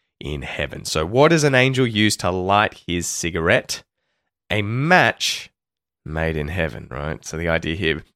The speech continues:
being that it's a match that was created in heaven, but it's also a pun with the phrase "a match made in heaven." All right, so hopefully you see how that ties into today's expression, close but no cigar, right? A cigarette and a cigar.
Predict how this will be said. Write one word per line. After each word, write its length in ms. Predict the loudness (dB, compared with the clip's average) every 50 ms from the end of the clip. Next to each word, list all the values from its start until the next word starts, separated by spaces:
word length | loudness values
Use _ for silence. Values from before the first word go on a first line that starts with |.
| _
being 220 | -4 -2 -2 -2 0
that 160 | -2 -2 -2
it's 280 | -2 -4 -6 -10 -12 -12 _ _ _ _ _ _ _ _ _
a 100 | -2 -2
match 380 | 0 2 2 2 2 0 0 0
that 100 | 0 0
was 120 | 0 -2
created 420 | -2 2 2 4 4 4 4 2 -2
in 80 | -2
heaven, 400 | 0 2 2 2 2 0 -4 -4
but 100 | -4 -4
it's 160 | -4 -2 -2
also 500 | -2 -2 -2 0 0 2 2 4 2 0 0
a 120 | -4 -6
pun 380 | -6 -6 -4 -4 -4 -2 -2 -4
with 220 | -4 -4 -4 -4
the 80 | -6 -8
phrase 380 | -4 -2 -2 0 0 -2 -2
"a 100 | -4 -6
match 340 | -6 -6 -6 -6 -6 -8 -10
made 220 | -8 -8 -8 -8 -8
in 100 | -10 -10
heaven." 380 | -10 -10 -10 -10 -14 -18 -20 _ _ _ _ _ _ _ _ _ 4
All 100 | 6 8
right, 260 | 8 8 6 4 0 -8 _ _ _ -8
so 380 | -2 2 6 6 8 6 6 4 -2 _ _ -2 0
hopefully 300 | 0 2 2 2 2 2
you 120 | 2 0
see 220 | 0 2 2 2
how 120 | 2 2 2
that 180 | 2 2 0 0
ties 300 | 0 2 2 2 2 2
into 460 | 0 -2 -2 -4 -2 -2 0 -2 -2
today's 380 | -2 0 2 2 4 2 2 0
expression, 600 | -2 -4 -4 0 2 2 2 2 0 -2 -4 -6
close 420 | -10 -8 -2 0 2 2 2 0
but 160 | -2 -4 -4 -2
no 160 | 0 0 0
cigar, 680 | 0 -2 -4 -4 -2 -2 0 0 0 0 -2 -4 -6 -8
right? 300 | -8 -6 -6 -6 -8 -8
A 120 | -10 -8 -6
cigarette 600 | -4 -2 -2 0 2 2 4 2 2 0 -4 -10 _ _ _ _ _ _ _ -8
and 160 | -6 -4 -2
a 100 | -2 -2
cigar. 720 | -2 -4 -6 -6 -4 -4 -2 -2 -2 -2 -2 -4 -8 -12